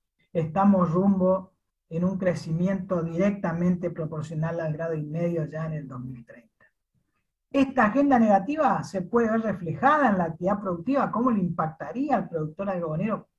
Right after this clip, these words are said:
que está pensando en aumentar la superficie de algodón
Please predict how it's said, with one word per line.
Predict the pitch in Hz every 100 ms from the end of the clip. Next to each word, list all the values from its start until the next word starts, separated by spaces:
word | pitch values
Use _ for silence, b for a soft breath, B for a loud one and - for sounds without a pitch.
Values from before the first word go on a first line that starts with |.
| _
que | 156
está | 131 - 214
pensando | 202 156 151 185 226 196
en | 160
aumentar | 143 143 135 196
la | 175
superficie | 151 - 127 - 185 - 156
de |
algodón | 143 156 214 202 -